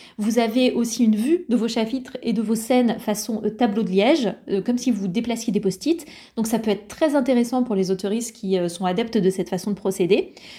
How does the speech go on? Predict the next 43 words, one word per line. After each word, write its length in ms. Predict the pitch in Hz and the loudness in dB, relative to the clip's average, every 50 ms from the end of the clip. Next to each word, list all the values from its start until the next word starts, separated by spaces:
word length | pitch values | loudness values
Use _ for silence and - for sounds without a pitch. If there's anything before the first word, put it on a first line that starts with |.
| - _ _ _ _ _ _ _ _ _ - | -20 _ _ _ _ _ _ _ _ _ -10
C'est 200 | - - 294 285 | 0 4 4 4
vraiment 460 | 254 254 262 247 240 247 254 254 - | 6 4 4 6 6 6 6 4 2
un 120 | 226 214 208 | 2 0 0
outil 220 | 214 208 - - | 0 -2 -4 -6
que 100 | - 226 | -4 -4
j'adore. 540 | 196 185 220 208 202 175 190 196 247 302 330 320 - | -2 0 2 0 2 4 4 4 4 4 4 2 0
Il 80 | 196 | 0
y 80 | 185 240 | 0 0
a 80 | 262 | 0
certains 540 | 254 - - - - 349 339 - - 285 262 | 0 -2 -6 -4 -4 -4 -4 -4 -6 -6 -2
éléments 480 | 247 262 254 226 226 196 190 190 226 240 | 0 0 0 2 2 2 0 0 -2 -2
que 100 | - 214 | -6 -6
j'affectionne 640 | 170 165 226 233 233 - 220 226 - - 240 262 254 - | -4 -2 -2 -2 -2 -2 -4 -4 0 0 2 2 2 0
en 80 | 220 | -2
particulier. 580 | - 214 196 - - 190 - 214 - 156 - - - _ _ _ _ _ - | -2 -4 -4 -6 -8 -6 -6 -6 -6 -6 -8 -12 -18 _ _ _ _ _ -8
D'une 320 | 185 208 254 339 339 330 | -4 2 4 4 4 4
part, 360 | - - 285 285 302 302 294 - | 4 4 4 4 4 2 0 0
les 400 | - 220 220 226 254 277 - - 226 | 0 2 4 4 4 2 2 0 0
mots-clés. 600 | 208 214 247 - 247 - - 226 196 196 - - _ | 2 2 2 2 0 0 0 0 0 0 -4 -12 _
C'est 420 | - - - - 285 285 294 285 285 | -18 -16 -10 -4 -2 0 0 -2 -2
super 640 | - - - - 285 - - 247 247 240 - - | -6 -6 -4 -4 -4 0 2 2 2 2 2 -2
intéressant 640 | 240 220 247 240 220 220 220 220 - 208 196 196 | -2 0 0 2 2 2 0 0 -2 -2 -2 -2
pour 180 | 190 - 240 233 | -4 -6 -8 -10
tracer 380 | - - 233 214 214 - 226 208 | -4 -2 -2 -2 0 0 0 2
l'apparition 600 | 214 220 220 220 233 220 226 220 220 - 226 214 | 2 2 2 2 2 2 0 -2 -2 -2 -2 -2
d'un 120 | 202 185 | -2 -2
personnage 640 | 180 - - - 247 247 - - 247 233 240 233 233 | -4 -4 -2 -2 -2 -2 0 2 4 4 4 4 2
en 80 | 220 | 0
particulier 760 | 226 220 220 - - 202 - - 175 185 196 196 214 247 247 - - - - - - _ - | -2 -2 -4 -4 -8 -8 -6 -6 -4 0 2 2 2 2 0 -4 -12 -20 -20 -20 -20 _ 0
ou 180 | - 302 311 | 4 4 6
d'un 240 | 294 254 269 254 247 | 6 6 4 4 4
lieu. 340 | 233 214 208 214 220 269 - - - _ | 4 4 2 2 0 0 -2 -6 -8 _
Alors 180 | - 190 202 202 | -4 -4 -2 -2
vous 120 | 202 196 | -4 -4
allez 140 | 202 190 185 | -4 -2 -2
me 80 | 185 196 | -2 -2
dire, 180 | 220 262 247 | -2 0 0
mais 320 | 226 202 180 175 - - - _ _ _ _ | 0 0 0 -2 -6 -12 -20 _ _ _ _
on 80 | - 202 | -4 -2
n'en 140 | 185 180 175 | 0 0 0
a 80 | 175 | 0
pas 120 | 170 196 196 | 0 0 2
besoin. 380 | 196 247 240 285 302 269 247 | 2 2 4 4 2 2 0